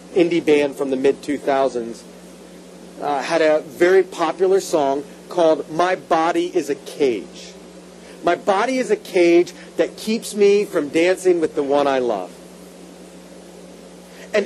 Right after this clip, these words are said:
in reality, that is so much of what we believe. That I've got a soul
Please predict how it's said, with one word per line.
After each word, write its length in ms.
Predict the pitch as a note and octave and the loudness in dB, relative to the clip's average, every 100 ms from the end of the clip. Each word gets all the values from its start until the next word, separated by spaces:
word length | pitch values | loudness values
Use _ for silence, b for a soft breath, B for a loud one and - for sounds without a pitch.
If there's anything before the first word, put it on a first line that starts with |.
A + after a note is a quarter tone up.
| - | 0
in 160 | C4+ | 0
reality, 640 | C#4 A#3 A#3 A#3+ F#3 D#3 C#3 B - - F3+ | 2 2 2 0 2 0 -2 B -20 -2 0
that 360 | A3 C4+ C4+ | 2 -2 -6
is 380 | G#3 F3 E3 E3+ | 2 4 4 -2
so 360 | - - G#3 A3+ | -14 4 6 6
much 300 | F3+ E3+ - | 4 2 0
of 200 | E3 C#3 | 0 2
what 140 | D#3 | 2
we 120 | D3+ | 2
believe. 380 | C#3 A#2+ A2 F2+ B B B | 0 -2 -4 -6 B B B
That 100 | D3+ | 2
I've 180 | G#3 B3 | 2 0
got 160 | D4 C4+ | 0 0
a 60 | |
soul 800 | - - G#3+ G#3 A#3+ C4 C4 | -4 0 6 8 8 8 4